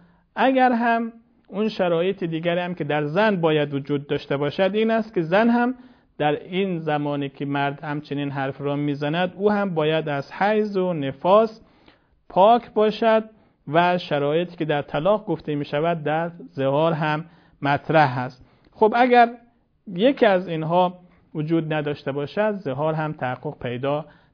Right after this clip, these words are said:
نخواهد کرد. بنابراین در این جلسه با برخی از احکام زهار که یکی از طلاق‌هایی است که برخلاف سنت و دستور اسلامی گاهی در زمان جاهلیت وجود داشته و ممکن است در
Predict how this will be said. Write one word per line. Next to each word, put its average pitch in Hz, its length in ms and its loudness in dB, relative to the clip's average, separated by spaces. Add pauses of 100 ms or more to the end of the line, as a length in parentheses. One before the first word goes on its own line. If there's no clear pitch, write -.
نخواهد 127 560 -4
کرد. 135 220 -10
بنابراین 214 640 -2
در 165 140 0
این 170 180 -4
جلسه 156 440 -4
با 156 140 -2
برخی 208 360 -2
از 190 160 -2
احکام 160 440 -4
زهار 147 400 0
که 170 160 -10
یکی 208 220 -2
از 170 240 -2 (520)
طلاق‌هایی 160 680 0
است 170 160 -4
که 165 60 -10
برخلاف 165 600 -2
سنت 165 720 -4
و 147 160 -2
دستور 143 440 -4
اسلامی 143 640 -4 (380)
گاهی 143 460 0 (340)
در 139 220 0
زمان 139 340 -6
جاهلیت 139 560 -2
وجود 185 400 -2
داشته 151 360 -2
و 143 160 -4
ممکن 135 380 -6
است 139 280 -8 (500)
در 143 260 0